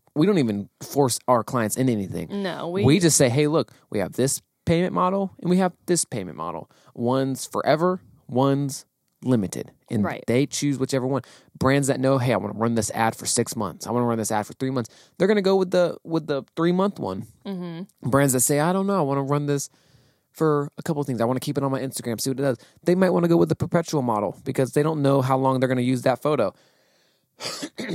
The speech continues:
Speaker 1: And if they end up liking the photo a lot, they can keep it and we can renegotiate prices or something like, I, I just,
Speaker 2: Right.
Speaker 1: you just gotta figure out and brainstorm and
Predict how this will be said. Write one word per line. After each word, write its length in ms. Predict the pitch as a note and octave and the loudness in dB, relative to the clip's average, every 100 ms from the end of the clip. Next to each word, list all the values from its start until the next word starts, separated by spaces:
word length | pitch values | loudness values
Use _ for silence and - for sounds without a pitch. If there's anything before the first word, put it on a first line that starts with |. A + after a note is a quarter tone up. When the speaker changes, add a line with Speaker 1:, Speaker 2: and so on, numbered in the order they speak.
| E3 C#3 | -6 -4
Speaker 1:
And 100 | - C3+ | 0 0
if 100 | - | 2
they 260 | C3 B2 | 2 4
end 200 | - C3 | 2 0
up 180 | A#2+ - | 0 0
liking 420 | G2 G#2+ D3 C#3 | -2 -2 -2 -4
the 60 | G#2+ | -6
photo 320 | - G2+ G2 | -2 -2 -2
a 40 | |
lot, 320 | F2+ F2 G#2 - _ _ _ _ _ _ _ _ _ _ | -2 -2 -2 -4 _ _ _ _ _ _ _ _ _ _
they 240 | A2+ B2 B2+ | -4 -2 0
can 140 | C3 | -2
keep 240 | A2 D3+ | -4 -4
it 100 | - | -2
and 300 | - G#2+ G2 _ _ _ _ - G#2 A2 | -2 -4 -6 _ _ _ _ -20 -16 -8
we 220 | A#2+ A#2+ | -2 -2
can 140 | A#2 A#2 | -2 -2
renegotiate 640 | A#2+ B2 A#2+ B2 - C3 | 0 0 0 0 0 -2
prices 440 | - C3 B2+ - - | 0 -2 -2 -6 -10
or 100 | G#2 | -10
something 340 | - C3+ B2 A#2+ | -6 -4 -4 -4
like, 160 | A2 - | -6 -4
I, 200 | D3+ C#3+ | -4 -4
I 120 | - | -6
just, 140 | A#2+ F3 | -6 -6
Speaker 2:
Right. 220 | D3 - _ _ _ - | -8 -12 _ _ _ -6
Speaker 1:
you 120 | D#3+ | -2
just 140 | E3 | 0
gotta 140 | F#3 C#3+ | 2 2
figure 340 | - C#3+ B2+ | 0 0 4
out 200 | C3+ - | 2 2
and 200 | A2 G2+ | -4 0
brainstorm 540 | B2 B2 A#2+ B2+ A#2 | 2 2 2 0 -2
and 200 | G#2+ G2+ | -2 -6